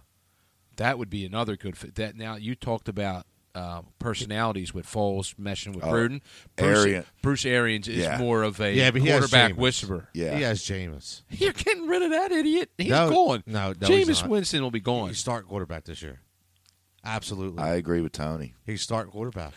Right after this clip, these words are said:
Speaker 2: Not saying that I would make that
Speaker 1: You
Speaker 2: move.
Speaker 1: think Bruce
Speaker 3: Listen,
Speaker 1: Arians is
Speaker 3: he
Speaker 1: gonna
Speaker 3: c-,
Speaker 1: keep
Speaker 3: yes, he came
Speaker 1: Jameis
Speaker 3: out.
Speaker 1: Winston?
Speaker 3: And said, I, I was shocked, Dave. I was shocked. I don't know if you've seen him.
Speaker 1: No.
Speaker 3: He came out, and he said, "I told everybody I would only come out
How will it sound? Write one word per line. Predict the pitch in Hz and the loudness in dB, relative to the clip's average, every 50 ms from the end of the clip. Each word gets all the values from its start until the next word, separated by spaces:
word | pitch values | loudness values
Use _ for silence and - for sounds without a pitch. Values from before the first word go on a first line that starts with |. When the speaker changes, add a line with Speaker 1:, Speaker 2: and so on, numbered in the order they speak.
| - - | -8 4
Speaker 2:
Not | 110 127 135 135 | 8 10 10 10
saying | - - 131 127 123 117 | 10 6 4 4 4 4
that | 110 107 | 4 6
I | 101 104 110 | 8 8 8
would | 120 123 117 90 | 8 6 4 2
make | 95 95 87 | 0 -2 -2
that | - 87 85 - | 0 0 0 0
Speaker 1:
You | - 85 | 0 2
Speaker 2:
move. | 85 | 4
Speaker 1:
think | 170 180 185 180 - | 6 6 4 4 6
Bruce | 180 185 196 196 - - | 6 8 8 8 8 8
Speaker 3:
Listen, | 170 | 8
Speaker 1:
Arians | 175 175 175 185 185 185 170 180 | 8 8 8 8 8 6 4 4
is | 156 | 4
Speaker 3:
he | 160 190 | 6 8
Speaker 1:
gonna | 175 165 170 | 8 8 8
Speaker 3:
c-, | - - | 6 4
Speaker 1:
keep | - 185 180 | 4 4 6
Speaker 3:
yes, | 170 170 156 117 92 - - | 8 8 6 6 4 0 0
he | - 160 175 | 0 0 0
came | - - - 170 175 180 160 | 0 0 2 2 4 4 2
Speaker 1:
Jameis | 147 139 | 2 2
Speaker 3:
out. | 139 143 160 180 196 202 175 | 4 6 6 6 6 4 2
Speaker 1:
Winston? | 190 196 - _ _ _ _ _ _ _ - 135 | -2 -8 -12 _ _ _ _ _ _ _ -4 -2
Speaker 3:
And | 135 131 - | -2 -2 -2
said, | - - - 151 151 143 113 92 - - | -2 -2 0 0 0 0 -2 -4 -8 -10
I, | - 117 117 117 131 | -8 -6 -4 -2 -2
I | 147 | -2
was | 151 143 120 | 0 -2 -2
shocked, | - - - 131 135 156 147 - - - | -2 0 0 2 2 2 0 0 -4 -4
Dave. | 104 98 104 117 117 - | -4 -2 -2 -2 -4 -6
I | - 110 113 | -6 -2 0
was | 120 120 - | 0 0 0
shocked. | - - 143 139 123 98 - | 0 -2 0 0 -2 -2 -4
I | 104 98 113 | -4 -4 -4
don't | 131 135 | -2 0
know | 135 | 0
if | 135 - | -2 -2
you've | 135 131 117 | -4 -6 -6
seen | - 160 165 147 | -4 -4 -4 -4
him. | 107 87 - - | -4 -6 -6 -6
Speaker 1:
No. | 104 120 135 151 131 | -2 0 2 2 2
Speaker 3:
He | 123 135 - | 2 0 -2
came | - 165 170 170 170 143 | -2 -4 -2 -2 0 0
out, | 123 110 107 123 139 - _ _ _ _ - _ - | 0 0 0 0 -2 -4 _ _ _ _ -20 _ -8
and | - 120 | -6 -4
he | 127 120 113 | -4 -2 -2
said, | - 139 120 | -2 -2 0
"I | 117 127 143 | 0 0 -2
told | 143 - 151 147 147 143 | -2 -2 0 0 0 2
everybody | 147 147 147 143 117 117 113 107 107 | 0 0 0 0 -2 -2 -2 -2 -2
I | 107 113 | -2 0
would | 117 113 110 - | 0 0 -2 -2
only | - 113 113 120 127 135 135 | -2 -2 -2 -2 -2 -4 -8
come | - - 135 139 139 127 | -8 -6 -6 -4 -4 -2
out | 120 113 110 110 110 - | -2 -2 -2 -2 -4 -6